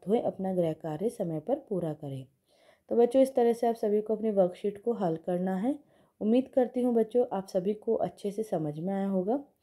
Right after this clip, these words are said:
बच्चों, अगर आप सभी को मेरा वीडियो अच्छा लगा है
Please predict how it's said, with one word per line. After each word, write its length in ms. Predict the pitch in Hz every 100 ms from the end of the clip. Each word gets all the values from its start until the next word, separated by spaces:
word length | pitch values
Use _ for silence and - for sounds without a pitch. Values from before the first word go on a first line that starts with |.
| _ _ _ -
बच्चों, 340 | 185 185 240 247
अगर 280 | 185 196
आप 100 | 196
सभी 220 | 196 190 185
को 120 | 196
मेरा 180 | 196 196
वीडियो 320 | 185 175 190
अच्छा 280 | 175 - -
लगा 260 | 196 190 190
है 180 | 196